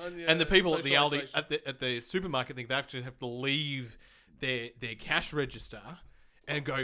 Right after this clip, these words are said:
Speaker 2: out the back. And I mean, this day, it was a Sunday, so all the cash registers were working. Like, fucking took thirty minutes to get in that line.
Speaker 1: <laughs>
Speaker 2: And the people behind me, when I was like, I'd like
Speaker 1: So angry.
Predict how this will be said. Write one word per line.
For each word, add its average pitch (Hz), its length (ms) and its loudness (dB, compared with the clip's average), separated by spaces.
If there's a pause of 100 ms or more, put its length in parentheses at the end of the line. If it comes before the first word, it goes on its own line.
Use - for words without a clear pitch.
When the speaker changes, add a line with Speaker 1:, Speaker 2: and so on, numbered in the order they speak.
Speaker 2:
out 131 200 -6
the 117 80 -10
back. 160 340 2 (300)
And 165 140 6
I 165 40 8
mean, 156 160 2
this 214 240 2
day, 147 180 0
it 139 40 2
was 139 140 -2
a 120 40 -8
Sunday, 151 360 2
so - 120 -6 (120)
all 208 200 12
the 180 80 4
cash - 360 4
registers 127 480 -4
were 117 100 -10
working. 127 400 -2
Like, 113 260 -12 (240)
fucking 170 260 -6
took 170 200 -4
thirty 156 240 4
minutes 143 260 -4
to 151 80 -4
get 139 140 0
in 127 80 0
that 120 140 -4
line. 180 300 6
Speaker 1:
<laughs> - 40 -12 (280)
Speaker 2:
And 311 140 6
the 302 80 6
people 330 380 8
behind 190 480 6
me, 147 140 4
when 151 140 2
I 165 40 6
was 160 100 4
like, 143 140 2
I'd 139 180 2
like 131 160 4
Speaker 1:
So 190 300 8
angry. 175 540 4